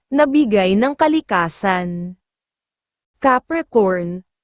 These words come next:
para sa huweteng sa umagang bola ay number eleven at number twenty-five.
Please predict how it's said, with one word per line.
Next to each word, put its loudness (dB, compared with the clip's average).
para 2
sa -2
huweteng 2
sa 2
umagang 2
bola 0
ay 0
number 2
eleven 2
at -2
number 2
twenty-five. -2